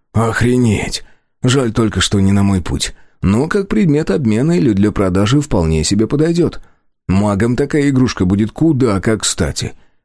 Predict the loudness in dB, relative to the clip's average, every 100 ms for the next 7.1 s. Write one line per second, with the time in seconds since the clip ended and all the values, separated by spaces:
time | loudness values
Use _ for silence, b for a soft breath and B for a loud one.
0 | _ 0 2 2 2 0 0 0 2 4
1 | 2 2 2 2 2 0 0 -2 0 2
2 | 2 0 -4 -2 2 2 2 2 2 0
3 | 0 0 -2 -4 -2 -2 -4 -4 -4 -6
4 | -12 -20 _ _ _ 2 4 2 -2 -6
5 | -6 -2 0 2 0 0 2 2 2 0
6 | 0 2 0 -2 -2 0 2 2 2 0